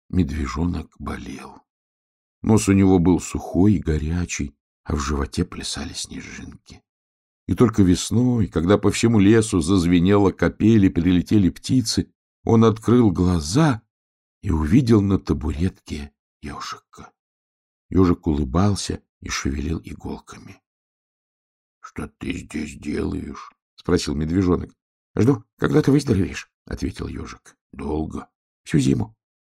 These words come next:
Я как узнал, что ты объелся снегом, сразу перетащил все свои припасы к тебе".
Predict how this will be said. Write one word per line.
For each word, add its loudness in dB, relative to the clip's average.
Я 2
как -2
узнал, 4
что 2
ты 4
объелся 2
снегом, -2
сразу 2
перетащил 4
все -2
свои 2
припасы 0
к -20
тебе". -2